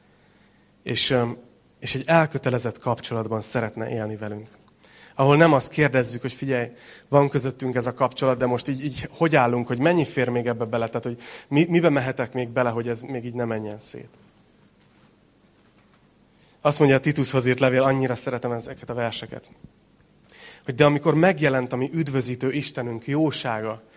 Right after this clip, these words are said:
és ember szeretete, nem az általunk véghez vitt igaz cselekedetekért, hanem az ő irgalmából üdvözített minket. Újjászülő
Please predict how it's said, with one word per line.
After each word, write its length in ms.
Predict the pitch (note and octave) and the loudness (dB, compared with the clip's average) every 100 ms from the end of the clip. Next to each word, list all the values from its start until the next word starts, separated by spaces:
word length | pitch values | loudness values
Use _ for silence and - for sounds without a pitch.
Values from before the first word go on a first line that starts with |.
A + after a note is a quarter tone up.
| - - | -18 -6
és 180 | C3+ - | -4 0
ember 440 | E3+ D3 C3 A#2 | 2 2 0 -6
szeretete, 680 | - - A#2+ G2+ A2 G2+ G#2+ - _ _ _ _ _ _ _ _ _ _ _ _ _ - | -6 -4 -4 -4 -6 -8 -12 -16 _ _ _ _ _ _ _ _ _ _ _ _ _ -4
nem 320 | C#3 F3 A3+ | 4 6 6
az 140 | D#3 - | 4 2
általunk 540 | E3+ E3 D3+ C3+ B2+ | 2 2 2 0 0
véghez 460 | C#3 C#3 C3 C3 A#2 | 0 -2 0 -4 -4
vitt 160 | B2+ | -6
igaz 360 | - D#3 C3+ A#2+ | -4 0 0 0
cselekedetekért, 1080 | - C#3+ A#2+ A#2+ A2+ - G#2 - G#2+ - - _ _ _ - _ | 0 0 0 -4 -8 -8 -12 -10 -12 -12 -20 _ _ _ -20 _
hanem 260 | - D#3+ D#3+ | 0 4 4
az 160 | D3+ - | 2 0
ő 200 | E3+ E3 | 0 0
irgalmából 1080 | E3+ D#3 B2+ C3 B2+ A#2+ A2 G#2+ A2 A#2 - _ _ _ | 2 2 2 -2 -2 -2 -4 -6 -6 -6 -10 _ _ _
üdvözített 680 | D#3+ A#2+ B2 A2+ A2+ A#2 - | 0 0 -2 -4 -6 -8 -8
minket. 500 | A2+ G#2 A2+ - - _ _ _ _ _ _ _ | -10 -10 -14 -18 -20 _ _ _ _ _ _ _
Újjászülő 880 | - D3+ C#3+ A#2+ - - A#2+ A2+ A2 | 0 6 6 4 0 -4 -4 -6 -8